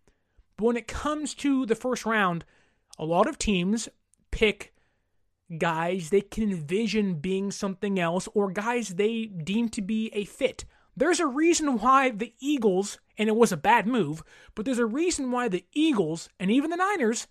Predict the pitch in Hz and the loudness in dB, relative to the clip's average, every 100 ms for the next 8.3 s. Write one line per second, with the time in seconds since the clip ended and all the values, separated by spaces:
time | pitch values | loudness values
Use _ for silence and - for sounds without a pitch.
0 | _ _ _ _ _ _ _ _ _ _ | _ _ _ _ _ _ _ _ _ _
1 | _ _ _ _ 180 190 277 254 233 247 | _ _ _ _ 0 2 4 2 0 2
2 | 226 190 175 262 214 - _ _ 214 202 | 2 0 2 2 0 -6 _ _ -2 0
3 | 180 175 226 220 185 196 226 165 160 147 | 0 4 6 6 2 2 2 2 -4 -6
4 | _ _ _ - 233 254 214 208 156 208 | _ _ _ -2 2 2 2 -2 0 0
5 | - 175 190 190 185 - 123 - 185 233 | 0 -2 -2 -2 -4 -8 -12 -8 0 2
6 | 226 226 196 220 226 202 196 156 180 214 | 4 4 2 0 -2 0 0 0 0 0
7 | 185 170 160 180 196 165 - 240 220 135 | 0 -2 -2 0 0 -2 -2 0 0 -2
8 | 151 160 208 | -4 -4 -6